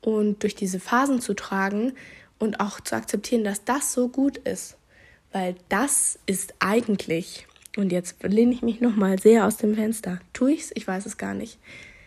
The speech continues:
Das ist Selbstliebe, wenn du dich auch durch die unangenehmen Phasen halten kannst, wenn du sagst, hey, ich akzeptiere auch, dass ich's nicht akzeptiere.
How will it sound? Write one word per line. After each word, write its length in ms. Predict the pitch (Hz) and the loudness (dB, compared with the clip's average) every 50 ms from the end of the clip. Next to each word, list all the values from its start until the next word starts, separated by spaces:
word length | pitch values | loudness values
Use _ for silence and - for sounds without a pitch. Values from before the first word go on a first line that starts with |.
| - - - - | -20 -20 -8 -4
Das 220 | - 285 - - | -2 -2 0 0
ist 140 | 220 196 - | -2 -2 -2
Selbstliebe, 640 | - - 190 185 - - - - 185 180 180 180 196 - - _ _ - | -2 -2 -4 -4 -6 -8 -6 -4 -4 -2 -2 -4 -6 -8 -12 _ _ 0
wenn 140 | 233 247 240 | 2 4 4
du 100 | 226 202 | 4 4
dich 200 | 214 202 - 190 | 2 0 0 -2
auch 80 | 196 | -4
durch 220 | - 214 208 - - | -4 -4 -4 -4 -2
die 260 | - 202 190 208 208 - - - - - - - - _ _ _ | -2 -2 0 -2 -4 -6 -14 -18 -20 -20 -20 -20 -20 _ _ _
unangenehmen 920 | - 294 311 302 294 - 247 240 233 220 226 220 220 226 226 233 233 226 214 | 6 6 8 8 6 6 4 4 4 4 4 4 2 2 2 4 4 2 0
Phasen 600 | - - - 247 277 311 285 240 214 214 208 - | -2 -4 -2 0 2 2 2 2 0 0 0 -2
halten 340 | - 240 - - - 220 214 | -2 -2 -2 -2 -2 -4 -4
kannst, 500 | 208 - - 190 190 190 196 - - - | -2 -4 -4 -2 -2 -2 -4 -6 -6 -4
wenn 160 | 202 196 202 | -2 0 0
du 60 | 202 | 0
sagst, 400 | 202 202 196 202 196 - - - | 0 -2 -2 -4 -4 -8 -10 -6
hey, 240 | - 233 240 240 220 - | -2 0 2 2 2 0
ich 180 | - - - | -2 -2 -4
akzeptiere 560 | 208 208 - - 208 - - - 233 233 - | -4 -2 -4 -6 -6 -2 2 2 2 2 2
auch, 100 | 220 208 | 0 -2
dass 200 | - 214 202 - | -2 -2 -2 0
ich's 140 | - - - | -2 2 4
nicht 280 | 240 240 269 - - - | 6 6 4 4 0 -4
akzeptiere. 760 | 202 - - - 202 - - - - 196 190 180 180 180 | -6 -6 -6 -8 -10 -10 -8 -4 -2 0 0 0 -2 -4